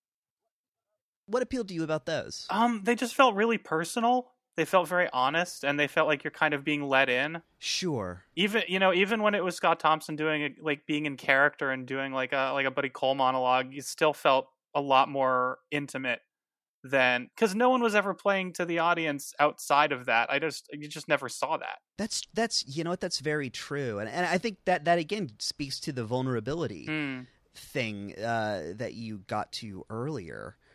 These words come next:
Speaker 2: Yeah, that's, that's the only thing worth it in art, honestly. That's all I want is vulnerability. And in life, that's all I care about.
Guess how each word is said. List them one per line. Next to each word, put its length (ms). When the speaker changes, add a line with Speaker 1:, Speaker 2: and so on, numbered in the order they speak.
Speaker 2:
Yeah, 300
that's, 300
that's 280
the 140
only 200
thing 240
worth 220
it 100
in 80
art, 240
honestly. 440
That's 180
all 100
I 60
want 220
is 80
vulnerability. 720
And 200
in 140
life, 500
that's 160
all 140
I 40
care 240
about. 300